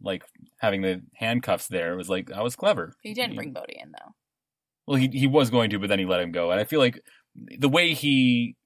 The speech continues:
Speaker 1: fought him and then, like,
Speaker 2: Yeah.
Speaker 1: handcuffed him was clever. And then
Speaker 2: Yes.
Speaker 1: the choice that he made to let him go was also
Speaker 2: It was just for the betterment of everybody.
Speaker 1: It's for the, yeah, just for, everyone's better off that way. You made the right
Speaker 2: Taxpayers
Speaker 1: choice.
Speaker 2: don't have to pay for him to be in jail.
Speaker 1: Yeah,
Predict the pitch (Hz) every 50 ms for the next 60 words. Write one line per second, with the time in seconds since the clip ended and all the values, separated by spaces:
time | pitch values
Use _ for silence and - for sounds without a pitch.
0 | - - - 135 120 120 117 110 107 104 101 101 101 95 92 90 - 147 - 110
1 | 104 98 104 98 - - 98 95 90 90 - - 107 98 92 95 92 90 92 87
2 | 101 101 104 104 101 98 92 - - - - - - - _ _ _ - - 104
3 | 101 95 - - 165 165 143 127 - 120 107 101 98 95 92 95 - 101 101 98
4 | 98 95 92 87 92 87 135 151 143 107 95 87 87 87 85 _ _ _ _ _
5 | _ _ _ _ _ _ _ _ - 104 104 107 107 101 - - 101 92 90 87
6 | 85 - - - 226 208 139 135 135 151 147 139 - - 87 - - - 170 151
7 | - - 135 - - 151 135 143 139 147 147 110 92 92 95 - - 135 123 -
8 | 107 110 - 117 - - - - 139 135 131 120 98 - 113 104 98 98 92 90
9 | 87 - 90 85 85 82 85 82 82 82 82 80 80 _ _ _ _ _ _ _
10 | _ _ - - 110 214 196 98 98 101 - - 95 180 180 196 90 170 165 -
11 | - 160 - 160 - - 143 - 185 151 151 - - 156 160 143 135 139 - 139
12 | 135 139 135 - 127 139 143 147 139 139 139 180 185 139 101 85 - -